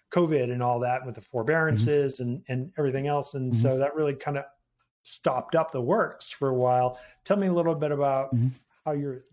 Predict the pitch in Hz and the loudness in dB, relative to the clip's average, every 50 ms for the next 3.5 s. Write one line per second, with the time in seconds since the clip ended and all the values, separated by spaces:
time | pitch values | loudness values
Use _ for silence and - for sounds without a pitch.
0 | 139 123 147 139 139 135 131 131 127 - - _ - - 147 147 143 131 113 - | -6 -4 -2 -2 0 -2 -2 -4 -6 -8 -10 _ -4 -2 0 0 0 -2 -4 -6
1 | - - - - - - 139 131 127 123 120 120 123 - _ _ _ _ _ _ | -14 -20 -18 -14 -8 -2 0 2 2 2 2 -2 -6 -12 _ _ _ _ _ _
2 | - 147 151 131 127 113 - - - 120 120 120 127 139 135 127 - - - 127 | 0 0 0 0 -2 -6 -6 -8 -6 -6 -4 -4 -4 -6 -8 -8 -6 -6 -4 -2
3 | 131 139 131 131 139 - - - - | -2 -2 -2 -4 -6 -8 -10 -10 -10